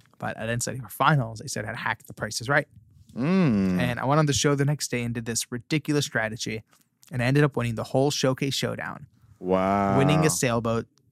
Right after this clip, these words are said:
Speaker 1: selling the sailboat, and that's how I funded the book.
Speaker 2: That is insane. That is insane.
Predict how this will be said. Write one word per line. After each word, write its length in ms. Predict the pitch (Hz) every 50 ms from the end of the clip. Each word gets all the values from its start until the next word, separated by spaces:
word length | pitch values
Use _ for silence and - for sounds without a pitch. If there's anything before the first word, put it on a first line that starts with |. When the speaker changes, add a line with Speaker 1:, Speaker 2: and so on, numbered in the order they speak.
| _ -
Speaker 1:
selling 400 | - - - 151 151 156 151 143
the 60 | 127
sailboat, 340 | - - 120 110 110 113 110
and 80 | 110
that's 240 | 117 113 113 113 -
how 80 | - 120
I 60 | 107
funded 260 | - - 107 107 104
the 60 | 110
book. 340 | 107 107 - - _ - - - _ _
Speaker 2:
That 220 | - 107 110 117 117
is 200 | 117 113 104 98
insane. 600 | 107 107 104 - - 104 98 95 90 87 87 87 - - - - - - - - _ _ _ - - _ _ _ _ - - - _ _ _ _ _ -
That 320 | 98 95 107 110 117 110 110
is 200 | 107 101 92 101
insane. 580 | 101 101 98 - - 95 92 90 85 85 92